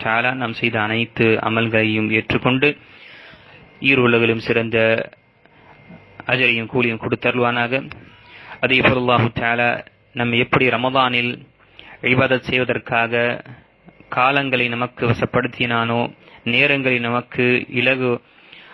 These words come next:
ஆக்கினானோ, அல்லாஹு தாலா நமக்கு வரக்கூடிய காலத்திலும் அவனை வணங்குவதற்காக, இபாதத் செய்வதற்காக நம்முடைய நேரங்களை பரக்கத்து கொடுப்பானாக.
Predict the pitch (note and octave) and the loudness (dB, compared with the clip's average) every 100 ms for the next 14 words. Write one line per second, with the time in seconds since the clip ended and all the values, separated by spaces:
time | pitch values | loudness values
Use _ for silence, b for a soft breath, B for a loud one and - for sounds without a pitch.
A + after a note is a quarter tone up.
0 | B B2 A#2 A#2+ A#2+ A2+ A#2 C#3 - - | B -2 -2 -2 -2 0 -2 -4 -8 -20
1 | B B B B B B B - - - | B B B B B B B -20 -20 -4
2 | C#3+ C#3+ C3 B2+ - C3 B2 B2 A#2+ - | 0 2 4 2 0 -2 0 -2 -4 -2
3 | B2+ B2 B2 - - - - C3 B2+ C#3 | 0 0 -2 -8 -18 -20 -14 -2 0 0
4 | - B2+ A#2+ A#2+ A#2+ A2+ A#2+ B2 B2+ A#2+ | 0 0 0 0 -2 -4 -2 -2 -4 -8
5 | _ - - _ _ - - - - - | _ -20 -20 _ _ -20 -20 -20 -20 -20
6 | - - - C3+ C3+ C3 B2 A#2+ C3+ C3+ | -20 -20 -2 0 2 2 0 0 2 2
7 | A#2+ A2+ - A2+ A2+ A#2 A2 B2 B2+ A#2+ | 2 0 0 0 0 0 0 0 0 -2
8 | A#2 B2 A#2 A2 A2 - A2 A2+ A2+ A2+ | -4 -4 -2 -4 -6 -4 -2 0 0 -2
9 | - _ b b b A#2+ A#2+ A#2 A2+ A2+ | -6 _ b b b -4 0 0 0 0
10 | B2+ B2 A#2 A2+ A2+ A2+ A2 - A#2+ B2 | 0 -2 -2 -2 -2 -4 -8 -8 -4 -2
11 | - A#2+ A#2+ A#2 - - _ A#2+ A#2+ - | 0 -2 -2 -4 -6 -18 _ -2 0 0
12 | A#2 A2+ A2 A2+ A#2+ | 0 0 -2 0 -2